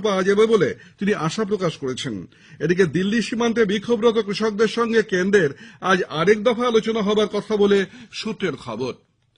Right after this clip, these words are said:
কেন্দ্রীয় মন্ত্রিসভা চলতি আর্থিক বছরের জন্য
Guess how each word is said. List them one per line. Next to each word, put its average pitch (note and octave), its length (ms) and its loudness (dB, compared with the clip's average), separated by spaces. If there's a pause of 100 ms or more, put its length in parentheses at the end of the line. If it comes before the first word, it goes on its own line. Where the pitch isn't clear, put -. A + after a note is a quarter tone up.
(600)
কেন্দ্রীয় B3 440 2
মন্ত্রিসভা C#4 640 0
চলতি A3 400 2
আর্থিক B3+ 320 0
বছরের A3 380 0
জন্য A3 240 -2